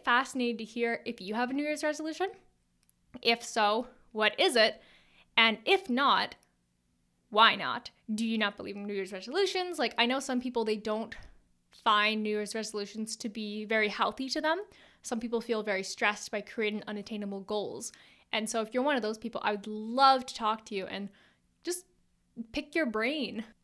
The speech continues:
That's pretty much what I've decided to do for my New Year's resolution this year, as well as, like I mentioned last time, I have different goals set up throughout the year that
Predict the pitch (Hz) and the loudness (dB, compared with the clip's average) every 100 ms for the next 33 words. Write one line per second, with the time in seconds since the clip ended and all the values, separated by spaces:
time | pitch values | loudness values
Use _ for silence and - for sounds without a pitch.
0 | _ - 208 208 220 - 277 247 226 220 | _ -6 6 8 8 4 -2 0 0 -2
1 | - 214 202 208 196 214 208 202 190 202 | -2 0 2 2 0 -6 0 0 0 -6
2 | 185 208 202 208 208 202 196 190 190 190 | -8 -8 -8 -8 -6 -4 -4 -6 -6 -8
3 | 190 202 311 320 294 320 - 311 466 - | -6 -2 -2 0 -2 -2 0 0 0 -6
4 | - _ - 233 233 226 214 233 226 220 | -20 _ -2 2 4 2 4 4 4 2
5 | 214 208 202 196 202 262 320 - 269 254 | -2 -4 -4 -6 0 4 4 2 -2 -2
6 | - - - - 226 214 214 214 214 - | -6 -20 -20 -2 2 2 2 2 2 -2
7 | - _ - 220 240 220 285 339 262 214 | -8 _ -8 0 0 0 -4 -4 -2 0
8 | 214 220 220 - 214 196 196 - 226 196 | 2 0 -2 -2 0 0 -2 -6 -2 0
9 | 185 - 202 185 185 226 311 - _ _ | 0 -4 -10 -6 -4 -2 -4 -8 _ _
10 | - 214 196 | 0 2 2